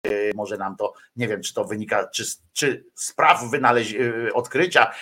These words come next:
Ameryki dla Europy, bo ona tam była, to, to na przykład można by powiedzieć, że on wynalazł Europę, ale mówię, to, że on popłynął nie tam, gdzie, e, gdzie miał, e, gdzie taka seria przypadków doprowadziła do,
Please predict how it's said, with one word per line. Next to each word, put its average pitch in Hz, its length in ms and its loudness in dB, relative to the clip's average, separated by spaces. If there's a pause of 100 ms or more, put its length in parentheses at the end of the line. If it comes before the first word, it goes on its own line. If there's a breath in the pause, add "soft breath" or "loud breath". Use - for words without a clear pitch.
(160 loud breath)
Ameryki 127 480 6
dla 120 220 4
Europy, 127 460 8
bo 120 100 6
ona 123 160 4
tam 160 200 2
była, 196 240 10
to, 110 140 -2
to 107 280 -14
na 98 100 -10
przykład - 220 -4 (280 loud breath)
można 120 340 2
by 107 80 -6
powiedzieć, 120 240 0
że 123 80 4
on 117 80 0
wynalazł 131 520 4
Europę, 98 400 0
ale 180 160 6
mówię, 175 260 4 (400 loud breath)
to, 247 180 6
że 220 140 4
on 175 220 4 (140)
popłynął 185 520 2
nie 170 240 0
tam, 175 240 6
gdzie, 135 360 0
e, 127 220 2
gdzie 123 260 0
miał, 160 400 6
e, 135 380 0
gdzie 127 260 -2
taka - 360 0
seria 214 360 4
przypadków - 760 2
doprowadziła 113 580 2
do, 107 200 2